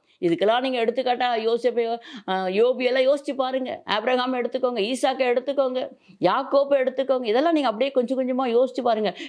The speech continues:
சீஷர்களை எடுத்துக்கோங்க. பழைய ஏற்பாடே சொல்றீங்களே சிஸ்டர், புதிய ஏற்பாடு, புதிய ஏற்பாடுல சீஷர்களை எடுத்துக்கோங்க. எத்தனை பேர் இருக்கிறாங்கன்னு பாருங்க.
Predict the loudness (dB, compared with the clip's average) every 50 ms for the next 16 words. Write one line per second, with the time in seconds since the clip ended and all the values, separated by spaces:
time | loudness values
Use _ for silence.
0 | -4 0 2 2 4 4 4 2 2 2 2 2 2 2 0 0 -2 0 0 0
1 | 0 0 0 0 0 -2 -4 -10 _ _ _ _ _ _ _ _ _ _ _ 2
2 | 2 4 4 2 2 2 0 0 0 2 2 2 2 2 0 0 2 0 0 0
3 | 0 -2 -2 -6 -4 -2 -2 -2 0 0 0 2 2 2 2 2 0 -2 -2 -2
4 | 0 0 2 2 4 2 2 2 0 0 0 0 0 -2 -4 -4 -2 0 0 2
5 | 2 0 0 0 0 0 0 0 2 0 2 2 2 0 0 -2 -4 0 0 2
6 | 2 2 0 -4 -6 -8 -12 -2 2 2 4 4 4 2 2 2 0 0 0 -2
7 | -2 -4 -2 0 0 0 0 0 0 -2 -2